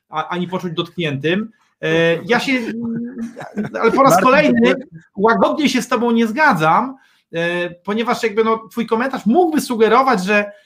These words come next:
Speaker 1: mógłby sugerować, że, e, że to, e, że, że to udziały dane pracownikom, e, były odpowiedzialne za Skype'a czy Facebooka.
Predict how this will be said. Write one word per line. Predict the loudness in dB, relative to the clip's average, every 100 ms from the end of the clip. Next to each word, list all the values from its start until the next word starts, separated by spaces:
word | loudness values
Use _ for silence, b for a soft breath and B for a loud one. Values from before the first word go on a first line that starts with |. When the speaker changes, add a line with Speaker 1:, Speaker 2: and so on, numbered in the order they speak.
| B
Speaker 1:
mógłby | -2 0 -2
sugerować, | -4 -2 2 2 2 -2
że, | -2 0 2 0 -2 B B -8
e, | -4 -4 -4
że | -4 -6 -2
to, | 0 2 2 2 -4 -10 -8
e, | -6 -6 -8
że, | -8
że | -4
to | 0 0 0 -10 _ -6
udziały | 0 4 4 6
dane | 4 2 0
pracownikom, | -2 -2 0 4 4 4 -4 -6
e, | -12 -8 -4 -4 -6 -8
były | -4 -2 -2
odpowiedzialne | -4 -6 -4 0 0 -2
za | -6
Skype'a | -6 -2 0 0 -6
czy | -6
Facebooka. | -8 -4 -4 -4 -8